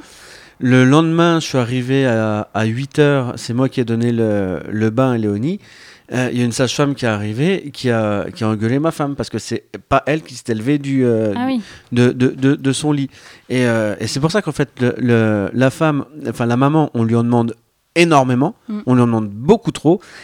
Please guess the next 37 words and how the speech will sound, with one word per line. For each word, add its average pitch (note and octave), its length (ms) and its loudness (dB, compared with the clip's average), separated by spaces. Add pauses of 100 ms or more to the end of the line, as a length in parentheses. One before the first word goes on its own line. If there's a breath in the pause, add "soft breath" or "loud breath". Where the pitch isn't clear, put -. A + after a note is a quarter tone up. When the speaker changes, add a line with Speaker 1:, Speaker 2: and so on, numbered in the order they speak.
(140)
Speaker 1:
et B2+ 60 4
au C3 100 6
papa, D3 240 4
on F#3+ 100 4
lui B2 100 2
en, A#2+ 240 2
on B2+ 120 2
lui B2 100 2
demande C#3+ 240 0 (260)
absolument D3 480 2
rien. C3 380 -4 (400 soft breath)
Donc A#2+ 100 0
en C#3 60 2
fait, F#3+ 200 -2
le C3 80 2
papa, C3+ 260 4
il, A#2 580 -2
il C#3+ 80 -4
sert B2+ 280 0
de A#2 80 2
potiche, F3+ 580 -2
Speaker 2:
Mm. G#3+ 60 -10 (260 loud breath)
Speaker 1:
euh, A#2 220 2
juste F3 360 0
à, A2 840 4
enfin, A#2 200 -2
dans, A2 140 2
au, A#2 480 0
au, A#2+ 100 2
aux C3 100 2
yeux C3 180 2
de C3+ 60 -4
la, A2 300 2
de G2+ 80 -8
la G#2+ 80 0
médecine, E3 360 0
hein, D3+ 40 -6